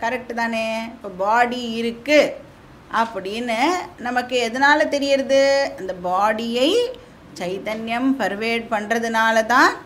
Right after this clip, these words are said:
நமக்கு body இருக்கு அப்படிங்கிறதே தெரியறது. அப்ப கான்ஷியஸ்னோட presence இல்லாமல் பாடியுடைய எக்ஸிஸ்டன்ஸை நம்மளால prove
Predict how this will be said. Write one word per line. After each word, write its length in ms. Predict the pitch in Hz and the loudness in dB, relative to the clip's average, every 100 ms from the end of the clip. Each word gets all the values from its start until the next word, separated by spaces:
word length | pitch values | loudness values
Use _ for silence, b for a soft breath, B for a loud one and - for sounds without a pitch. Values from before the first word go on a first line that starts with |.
| - | -8
நமக்கு 600 | 226 214 202 254 330 480 190 | -6 -4 -4 -2 -2 -2 -2
body 460 | 190 208 196 214 185 | 0 2 0 -4 -8
இருக்கு 680 | 202 208 - 233 240 226 | -8 -10 -4 4 4 4
அப்படிங்கிறதே 840 | - 180 196 190 190 165 156 262 453 B B B - | 0 -4 -4 -6 -4 -4 -2 -2 -2 B B B -10
தெரியறது. 440 | 190 185 170 156 180 | -6 -4 -4 -2 -4
அப்ப 120 | - 226 - | -2 -6 0
கான்ஷியஸ்னோட 880 | 254 311 349 359 349 330 285 294 277 302 302 | 4 4 2 -2 -4 -6 0 4 4 4 0
presence 560 | 220 196 - 294 320 311 202 | -2 0 2 4 4 2 -4
இல்லாமல் 680 | 196 180 156 139 131 208 311 370 - B B B - 165 | -4 0 0 0 0 2 2 0 -10 B B B -20 -10
பாடியுடைய 920 | 175 196 247 285 277 294 262 214 196 202 240 196 | -4 0 0 0 0 -2 -2 -4 -4 -6 -8 -8
எக்ஸிஸ்டன்ஸை 920 | 202 175 240 277 277 - 240 202 - 269 269 | -10 -8 -6 -4 -4 -4 -4 -6 -6 -4 -2
நம்மளால 520 | 196 185 180 165 160 196 320 - - - | -4 -4 -4 -2 -2 -4 -6 -8 -20 -10
prove 400 | 226 254 269 | -4 -2 -2